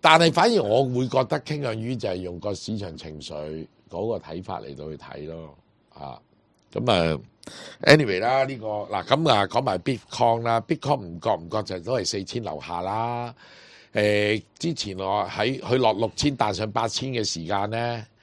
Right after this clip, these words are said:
噉啊，我話講四千呢，就當然又得罪咗另一班人啦。嗰班人係咁轟啦，因為佢哋搵緊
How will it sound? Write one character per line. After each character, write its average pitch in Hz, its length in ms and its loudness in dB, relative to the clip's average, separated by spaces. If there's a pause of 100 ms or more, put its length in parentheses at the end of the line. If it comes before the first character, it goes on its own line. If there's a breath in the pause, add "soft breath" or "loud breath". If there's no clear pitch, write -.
(520 soft breath)
噉 123 200 0
啊， 104 280 2
我 90 160 -2
話 101 160 0
講 113 240 -2
四 110 220 0
千 117 260 -2
呢， 113 380 0
就 82 460 -6 (100)
當 117 160 -6
然 113 100 -8 (160)
又 76 200 -6
得 113 140 -8
罪 90 180 -10
咗 98 120 -4
另 90 140 -4
一 92 160 -8
班 101 240 -4
人 69 220 -8
啦。 90 440 -10
嗰 104 120 -10
班 113 180 -4
人 76 140 -8
係 80 420 -10
咁 95 220 -10
轟 101 320 -6
啦， 98 120 -6
因 104 160 -4
為 82 140 -6
佢 82 80 -8
哋 - 20 -10
搵 85 220 -10
緊 92 260 -10